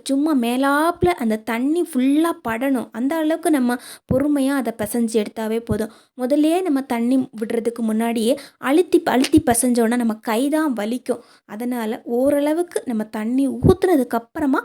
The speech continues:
நம்ம பிசைஞ்சு எடுத்தாவே போதும். பாருங்க, நம்ம வந்து ஃபுல்லாவே தண்ணி ஊத்துனதுக்கு அப்புறமா மாவெல்லாம் ஒண்ணோட ஒண்ணு ஒட்டிக்கும்.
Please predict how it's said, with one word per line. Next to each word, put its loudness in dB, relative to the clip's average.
நம்ம -6
பிசைஞ்சு -2
எடுத்தாவே -6
போதும். -8
பாருங்க, -4
நம்ம -2
வந்து -6
ஃபுல்லாவே 4
தண்ணி -2
ஊத்துனதுக்கு -4
அப்புறமா -6
மாவெல்லாம் -2
ஒண்ணோட -2
ஒண்ணு -4
ஒட்டிக்கும். -6